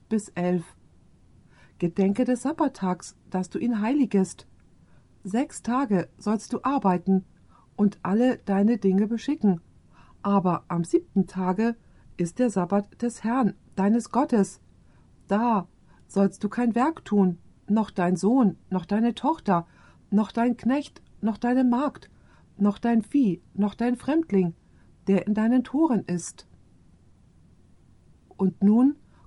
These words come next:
kommt der Grund, warum Gott dieses Gebot gegeben hat. Vers elf: „Denn in sechs Tagen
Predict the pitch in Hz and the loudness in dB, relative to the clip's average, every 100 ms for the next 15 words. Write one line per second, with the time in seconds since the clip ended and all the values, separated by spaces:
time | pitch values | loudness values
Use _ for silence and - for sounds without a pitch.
0 | - 202 208 240 - 233 285 - - _ | -4 0 0 -2 0 2 2 0 -8 _
1 | - - - 196 185 170 214 226 - - | -20 -18 -2 0 2 0 -2 -2 -6 -4
2 | 190 226 220 262 - 190 - 208 - 302 | 0 0 -2 -4 0 0 0 -4 -2 0
3 | 262 180 175 - _ _ - - - _ | 0 0 -4 -6 _ _ -20 -20 -20 _
4 | - 214 226 - 226 262 - - _ _ | -4 -2 -4 -4 -2 0 -2 -8 _ _
5 | _ _ _ - - _ _ _ _ _ | _ _ _ -20 -20 _ _ _ _ _
6 | - - - _ _ _ - - _ - | -20 -20 -20 _ _ _ -20 -20 _ 0
7 | 196 196 190 175 196 262 - - 220 277 | 2 2 0 -2 -2 -2 -6 -6 -4 -2
8 | 202 | -2